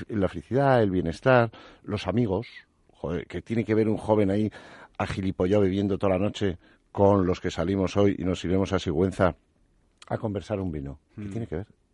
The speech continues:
Speaker 1: Es
Speaker 2: Ya.
Speaker 1: que conversar un vino es muy bonito y mantener los amigos. El prólogo lo ha hecho un buen pensador, muy
Speaker 2: Sí,
Speaker 1: buen amigo, que es Javier
Speaker 2: Sadaba.
Speaker 1: Sadaba. A mí Sadaba me llama todos los meses y me dice, "¿Somos amigos?"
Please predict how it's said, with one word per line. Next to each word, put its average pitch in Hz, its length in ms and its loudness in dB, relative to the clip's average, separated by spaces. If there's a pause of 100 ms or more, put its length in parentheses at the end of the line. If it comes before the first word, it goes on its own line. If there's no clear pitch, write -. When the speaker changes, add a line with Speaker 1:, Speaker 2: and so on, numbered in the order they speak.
Speaker 1:
Es 92 100 -12
Speaker 2:
Ya. 80 40 -14
Speaker 1:
que 120 80 -4
conversar 101 420 -2
un 113 100 -4
vino 107 180 -4
es 107 80 -8
muy 120 100 -4
bonito 85 400 -4
y - 100 -10
mantener 82 380 -4
los 98 220 -4
amigos. 80 280 -2 (380)
El 101 100 -2
prólogo 143 360 4
lo 143 80 4
ha - 20 2
hecho 139 180 -4
un 123 200 0
buen 117 140 0
pensador, 113 500 0 (120)
muy 110 180 -2
Speaker 2:
Sí, 113 40 0
Speaker 1:
buen 101 140 2
amigo, 110 260 4
que 110 60 0
es 107 100 -4
Javier 95 200 0
Speaker 2:
Sadaba. 78 420 -2
Speaker 1:
Sadaba. 85 80 -14 (200)
A - 80 -20
mí - 80 -10
Sadaba 87 340 0
me 95 120 2
llama 101 180 2
todos 101 140 0
los 101 80 4
meses 110 220 -2
y - 20 -4
me 98 60 0
dice, 90 120 0
"¿Somos 113 220 -4
amigos?" 127 420 -4